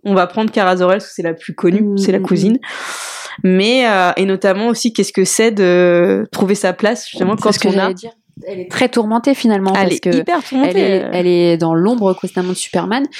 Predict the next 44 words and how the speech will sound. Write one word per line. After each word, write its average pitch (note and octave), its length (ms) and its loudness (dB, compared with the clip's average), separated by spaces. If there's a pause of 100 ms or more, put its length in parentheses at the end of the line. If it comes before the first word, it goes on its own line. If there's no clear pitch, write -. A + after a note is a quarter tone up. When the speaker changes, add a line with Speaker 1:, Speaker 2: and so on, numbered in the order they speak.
(200)
Speaker 2:
Et E3+ 80 0
Speaker 1:
Ça. E3+ 80 2
Speaker 2:
donc, F3 80 -8
du F3 200 -4
coup, - 180 -2
de F#3+ 140 2
là, F#3 420 4
on F#3 140 0
va F3 140 2
dégager F3 640 0
ce - 100 -12
que - 120 0
ressentent F3+ 440 0
globalement F#3 340 0
plein G3 260 0
de F3 60 -2
femmes A3+ 320 -2
d'être F3 200 -2
dans G3 200 2
Speaker 1:
Mm, A3+ 60 0
mm. - 20 -4
Speaker 2:
l'ombre F#3+ 480 2
d'eux, G3+ 240 0 (140)
Speaker 1:
C'est - 200 -6
ça. E3+ 180 0
Speaker 2:
euh, E3 140 -4
que D#3+ 120 -14
ce D#3+ 120 -10
soit F#3 180 0
au - 40 2
niveau, F3 420 2
euh, E3 280 4
de E3 40 4
ta E3 180 -2
vie, E3+ 280 0
euh, E3 60 -6
privée, G3+ 520 2
que G3 140 -2
dans, F#3 300 0
euh, E3+ 720 2
que - 100 -2
dans, E3+ 280 -2
qu'au E3 240 -2
travail. A3+ 420 0